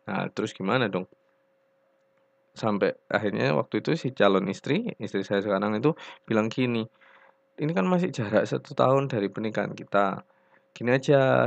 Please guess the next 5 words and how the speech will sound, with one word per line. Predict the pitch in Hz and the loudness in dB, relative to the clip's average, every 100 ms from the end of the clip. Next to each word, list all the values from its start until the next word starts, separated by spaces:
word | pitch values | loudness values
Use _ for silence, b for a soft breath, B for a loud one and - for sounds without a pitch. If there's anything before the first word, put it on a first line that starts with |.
| 113 | 2
saya | 120 127 | 4 4
tak | 127 - - | 4 -2 -2
buat | 104 101 98 _ _ _ - | 0 2 0 _ _ _ -4
souvenirnya | 123 110 117 113 117 117 | 0 0 0 -2 0 -2
sendiri | 117 110 101 101 104 98 107 | -4 -4 -2 0 0 0 -4